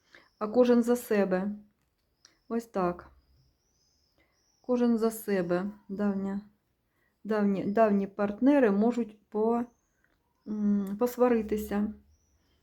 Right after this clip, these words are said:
М, буде вестися гра, е, в нечесний бій. Ну, якщо я вам і говорила, Ким, Кім, е, Чен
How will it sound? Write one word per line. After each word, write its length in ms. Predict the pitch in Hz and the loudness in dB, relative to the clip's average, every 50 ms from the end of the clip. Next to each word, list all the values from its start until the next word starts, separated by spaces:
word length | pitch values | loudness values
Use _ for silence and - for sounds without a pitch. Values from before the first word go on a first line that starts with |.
| _ _ _ _ _ _ _ _ _ _ 220 | _ _ _ _ _ _ _ _ _ _ -6
М, 220 | 202 208 202 208 | -4 -2 0 2
буде 180 | 208 226 220 214 | 2 2 2 2
вестися 440 | 220 220 220 - 220 208 214 190 | 2 0 -2 -4 -6 -4 -4 -2
гра, 400 | 190 190 196 202 220 254 311 320 - - _ _ _ _ _ _ _ _ _ _ _ _ _ _ _ _ _ _ _ _ _ _ _ _ _ - | -2 0 2 2 4 4 4 2 0 -6 _ _ _ _ _ _ _ _ _ _ _ _ _ _ _ _ _ _ _ _ _ _ _ _ _ -4
е, 100 | 233 226 | -2 2
в 80 | 233 | 4
нечесний 540 | 247 277 269 - 330 320 330 - 330 320 269 | 4 4 4 4 2 0 0 2 2 2 2
бій. 320 | 214 240 247 247 - - - _ _ _ _ _ _ _ _ _ | 2 0 -2 -2 -4 -8 -16 _ _ _ _ _ _ _ _ _
Ну, 240 | - 240 254 302 370 | -4 -2 0 0 2
якщо 340 | 359 302 269 269 - - 294 | 2 2 2 0 0 0 2
я 100 | 277 285 | 6 6
вам 140 | 277 262 262 | 8 8 8
і 40 | 262 | 6
говорила, 600 | 240 254 233 240 226 226 214 208 202 208 220 - - _ _ _ _ _ | 6 4 4 2 2 2 2 2 0 -2 -4 -6 -12 _ _ _ _ _
Ким, 320 | 247 247 233 208 208 202 | 2 2 2 2 0 -2
Кім, 400 | - - - 254 233 214 202 - - | -4 -2 0 0 2 2 0 -2 -4
е, 500 | - 190 180 147 - - - - - 202 - - _ _ _ _ _ _ _ _ | -6 -6 -6 -6 -6 -6 -6 -6 -8 -8 -10 -14 _ _ _ _ _ _ _ _
Чен 340 | - - 220 202 185 - | -6 -2 0 0 0 -2